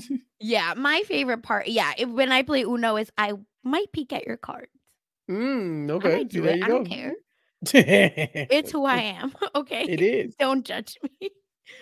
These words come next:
Speaker 1: But yeah, I, I like to win a lot. You know this. I mean, folks, if anyone listening watches me on Goose Goose Duck, you know that I'm insufferable. And, and I know it, and I don't care.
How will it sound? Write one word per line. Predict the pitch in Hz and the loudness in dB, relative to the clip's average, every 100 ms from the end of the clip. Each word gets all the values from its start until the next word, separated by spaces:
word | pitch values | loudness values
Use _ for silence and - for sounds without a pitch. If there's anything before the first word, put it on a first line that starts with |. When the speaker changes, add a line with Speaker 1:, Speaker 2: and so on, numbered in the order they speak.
| - - | -20 -4
Speaker 1:
But | 330 | -2
yeah, | 294 220 - | 2 0 4
I, | 311 320 | 2 4
I | 262 294 330 | 2 2 2
like | 285 277 - | 0 -2 -4
to | 269 | -4
win | 220 220 220 | -2 -2 -2
a | 214 | -2
lot. | 208 185 185 | 2 2 2
You | 269 392 | 0 0
know | 254 165 | -2 -4
this. | 151 185 254 | -8 -8 -4
I | 262 | -2
mean, | 277 277 | -2 -4
folks, | 269 262 - - - - - | -2 -4 -6 -20 -20 -14 -2
if | 262 | 2
anyone | 269 269 254 247 | 4 2 0 -2
listening | 247 - 240 226 220 214 | -4 -2 -4 -4 -8 -4
watches | 208 220 - 240 | -2 -2 -2 -6
me | 226 208 | -4 -6
on | 196 208 | -6 -6
Goose | 226 226 - | -8 -8 -10
Goose | 226 196 | -12 -10
Duck, | - - 190 - - _ 214 | -12 -12 -16 -20 -20 _ -4
you | 254 | -2
know | 240 - - - 285 _ _ _ _ 240 | -2 -4 -8 -8 -10 _ _ _ _ 0
that | 226 | 2
I'm | 220 233 | 2 0
insufferable. | 233 247 240 214 - 262 226 190 240 311 381 _ _ _ | -2 -2 -4 -10 -10 -16 -16 -20 -12 -12 -12 _ _ _
And, | 240 277 - | -2 0 -2
and | 427 | -4
I | 554 508 | -4 -4
know | 349 220 | -2 -4
it, | 302 - | -6 -8
and | 330 | -8
I | 427 | -8
don't | 466 494 453 440 | -8 -10 -8 -6
care. | - | -4